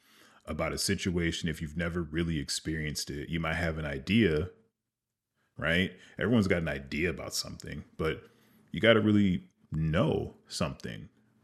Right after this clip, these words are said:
You can't just have an idea of Jesus. You can't just have an idea of God. You gotta really know who he is and how he has come into your life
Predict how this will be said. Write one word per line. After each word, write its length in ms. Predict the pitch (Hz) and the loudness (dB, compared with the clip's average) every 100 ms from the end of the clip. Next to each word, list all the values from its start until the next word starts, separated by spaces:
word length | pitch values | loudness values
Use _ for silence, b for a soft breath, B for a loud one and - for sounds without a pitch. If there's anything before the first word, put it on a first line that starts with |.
| _ _ _ _ | _ _ _ _
You 100 | 76 | -6
can't 240 | - 117 | 0 2
just 140 | 104 - | 2 2
have 140 | 101 | 2
an 60 | 92 | 2
idea 440 | 78 71 78 95 | -2 -2 0 2
of 180 | 78 73 | 2 -2
Jesus. 640 | 71 85 82 71 76 - - b b b b _ | -2 -2 0 -2 -4 -6 -8 b b b b _
You 60 | - | -6
can't 200 | - 113 | 0 0
just 120 | 98 | 2
have 120 | 113 | 0
an 80 | 95 | 0
idea 420 | 80 69 82 98 | -2 -2 0 0
of 180 | 87 69 | 0 -6
God. 480 | 71 80 80 71 - - b b b b b | -6 -6 -6 -8 -10 -14 b b b b b
You 100 | - | -2
gotta 220 | 78 95 85 | 2 4 4
really 260 | 101 78 | 2 0
know 500 | 69 76 101 80 67 - | -2 0 2 2 -2 -2
who 160 | 101 | -2
he 180 | 80 80 | 0 -2
is 540 | 69 85 73 78 - - _ _ | -2 -2 -2 -6 -8 -10 _ _
and 120 | - 76 | -10 -6
how 260 | 92 90 | -4 -4
he 480 | - 95 82 76 78 b b b b b b _ - | -4 -2 -2 -2 -6 b b b b b b _ -8
has 380 | - 80 71 - | -2 0 0 -4
come 280 | - 104 95 | 0 2 2
into 220 | 85 95 | 2 -2
your 160 | 78 71 | -4 -2
life 520 | 98 - - - | -2 -2 -6 -16